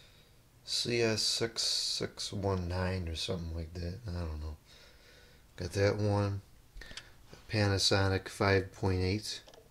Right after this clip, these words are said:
This is the, uh, fifty-one hundred.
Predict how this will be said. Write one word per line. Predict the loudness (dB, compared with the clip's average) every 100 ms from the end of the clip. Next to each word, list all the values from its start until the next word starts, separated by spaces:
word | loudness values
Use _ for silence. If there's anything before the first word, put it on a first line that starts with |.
| -20 -20 -20 -20 -20 -20 -20 -20 -20 -20 -10
This | -4
is | -4 -2
the, | -4 -2 0
uh, | -2 -4 -12 -20 -8
fifty-one | -4 -4 0 2 2 2
hundred. | 2 2 0 -2